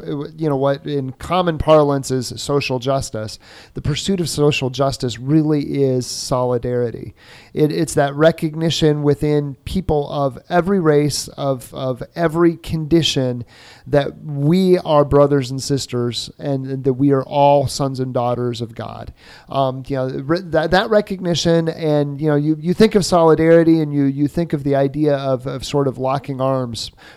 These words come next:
with the person next to you, no matter who they are. Um, you know, that, that framing of it, I think, uh, protects from a lot of sort of the abuses that we're seeing of terms like social justice these days.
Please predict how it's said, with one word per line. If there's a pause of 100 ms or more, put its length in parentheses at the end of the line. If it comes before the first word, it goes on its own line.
with
the
person
next
to
you,
no
matter
who
they
are. (380)
Um, (140)
you
know,
that,
that
framing
of
it,
I
think,
uh, (100)
protects
from
a
lot
of
sort
of (320)
the
abuses (320)
that
we're
seeing
of
terms
like
social
justice
these
days.